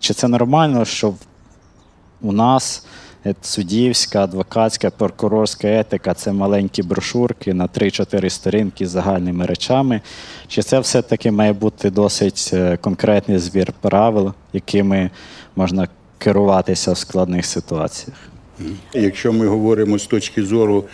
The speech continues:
Speaker 2: суто правничої, то я не, е, не бачу, е, такої от, ну, законодавчої нормативності цих правил. Це має бути правила, напрацьовані спільнотою, прийняті спільнотою, і кожен член спільноти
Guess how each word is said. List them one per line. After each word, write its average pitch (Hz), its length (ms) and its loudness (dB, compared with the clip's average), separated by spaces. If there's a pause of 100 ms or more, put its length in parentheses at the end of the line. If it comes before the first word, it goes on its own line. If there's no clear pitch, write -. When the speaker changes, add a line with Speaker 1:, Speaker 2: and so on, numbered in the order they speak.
(220)
Speaker 2:
суто 160 400 2
правничої, 92 760 0
то 95 240 2
я 110 280 2
не, 117 420 2 (580)
е, 95 260 2
не 98 720 0
бачу, 95 720 2 (220)
е, 87 80 -6
такої 95 420 0
от, 87 260 -2
ну, 98 280 0
законодавчої 107 840 2
нормативності 87 880 -4
цих - 260 -8
правил. 80 380 -4
Це - 140 0
має 165 280 6
бути 156 280 2
правила, 175 580 4 (360)
напрацьовані 127 720 2
спільнотою, 123 880 0 (440)
прийняті 180 600 4
спільнотою, 175 880 2
і 143 100 2
кожен 160 460 4
член 156 360 2
спільноти 131 880 2